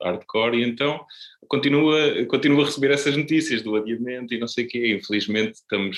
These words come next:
estamos ainda não sei, é segurar a coisa pelas pontas. Acho que ainda não tá, isto ainda não, não tá seguro e tão cedo não deve ficar. Só daqui a uns meses com a malta vacinada é que acredito que isto se calhar vá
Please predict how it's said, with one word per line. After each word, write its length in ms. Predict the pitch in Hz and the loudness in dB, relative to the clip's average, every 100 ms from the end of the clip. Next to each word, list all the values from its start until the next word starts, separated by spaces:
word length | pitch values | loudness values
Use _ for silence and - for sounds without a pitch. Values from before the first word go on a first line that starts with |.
| - | -10
estamos 300 | - 117 113 | -2 2 4
ainda 640 | 110 107 107 101 95 92 92 _ _ _ _ _ _ _ 127 | 2 2 2 2 0 -2 -8 _ _ _ _ _ _ _ -4
não 100 | 123 | -2
sei, 220 | 110 98 | 0 0
é 60 | 110 | 0
segurar 360 | 117 117 117 | 0 0 0
a 60 | 113 | 0
coisa 220 | 113 107 | -2 -2
pelas 240 | 110 104 | -2 -4
pontas. 480 | - 92 85 82 78 | -2 -4 -4 -8 -6
Acho 180 | 90 - | -4 -4
que 80 | 98 | -2
ainda 120 | 104 | 0
não 160 | 107 107 | 0 -2
tá, 240 | 107 101 | -2 -2
isto 220 | 98 - | -4 -2
ainda 120 | 110 | -2
não, 140 | 101 98 | -2 -6
não 240 | 85 101 98 | -6 -6 -4
tá 120 | 104 | -4
seguro 320 | - 110 113 | -4 -2 -2
e 100 | 104 | -2
tão 140 | 107 98 | -4 -4
cedo 240 | - 101 | -2 -4
não 120 | 98 101 | -4 -4
deve 180 | 98 - | -4 -6
ficar. 380 | 101 - 87 - _ - - - | -8 -6 -6 -8 _ -20 -20 -14
Só 200 | - 101 | -4 -2
daqui 220 | 101 98 | -2 -2
a 40 | 101 | -2
uns 140 | 95 | -2
meses 240 | 101 95 87 | -2 -2 -2
com 100 | 92 | -2
a 40 | |
malta 300 | 95 90 90 | -2 -2 -4
vacinada 580 | 95 90 95 92 95 92 | -4 -6 -4 -2 -2 -2
é 40 | |
que 100 | 92 | -4
acredito 440 | 95 90 92 90 - | -6 -4 -4 -6 -8
que 120 | 90 | -8
isto 200 | 82 - | -8 -8
se 160 | - - | -10 -4
calhar 500 | 95 90 90 85 82 - - - - - - - | -2 0 0 -2 -6 -16 -20 -20 -20 -20 -12 -4
vá 460 | 90 87 87 87 | -2 -2 -4 -8